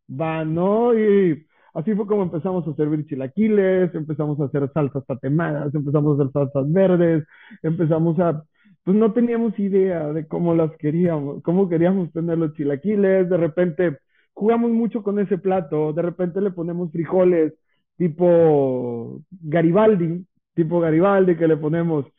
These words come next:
este, chile y le ponemos tantito elote y cambiamos las salsas a nuestro antojo, o sea, la cocina sí, siempre la estamos moviendo.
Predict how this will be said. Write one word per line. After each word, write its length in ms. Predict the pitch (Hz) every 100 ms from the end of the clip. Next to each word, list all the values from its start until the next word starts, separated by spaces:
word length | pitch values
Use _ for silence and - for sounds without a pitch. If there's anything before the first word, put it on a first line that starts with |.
| _ _ -
este, 540 | 147 - 160 151 135
chile 600 | 214 233 214 190 190 185
y 40 | 170
le 120 | 156
ponemos 440 | 160 156 156 151
tantito 340 | 151 131 135 147
elote 840 | 170 208 214 185 185 180 180 170 - _ _
y 140 | 156 156
cambiamos 480 | 175 175 180 175
las 160 | 160 156
salsas 340 | 165 165 156 147
a 80 |
nuestro 340 | 143 143 - 135
antojo, 880 | 139 135 254 262 208 220 214 214 196
o 80 |
sea, 300 | 185 202 165 _ _ _
la 180 | 202 214
cocina 520 | 240 220 277 269 240 -
sí, 280 | 262 277 - _ _ _ _ _ _ _ _ _ -
siempre 280 | - 220 202
la 80 | 196
estamos 360 | - 180 180 160
moviendo. 680 | 147 151 160 156 135 -